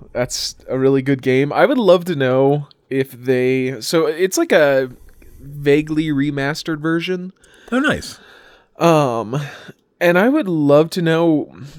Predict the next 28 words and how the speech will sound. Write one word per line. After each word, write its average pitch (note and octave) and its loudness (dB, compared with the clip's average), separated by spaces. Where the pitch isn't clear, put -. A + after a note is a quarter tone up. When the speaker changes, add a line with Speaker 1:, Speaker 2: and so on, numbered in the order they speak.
Speaker 1:
if C#3+ -2
they C#3+ 0
did D3 0
anything C#3+ -4
for D3 -8
the C3 -4
controls G#3+ -4
or C3 2
if C3 -2
it's C3 -8
just B2+ -4
a C3 -2
graphical D3 -4
thing, F#3 -4
because, E3+ -2
like, F#3 0
that G3 0
game D#4 -6
still, G3 -4
it - -8
doesn't E3+ -2
control C#3+ -4
like F3+ -4
an F3+ -4
Xbox F#3+ -10
three F#3+ -8
sixty - -12
game. A#3 -6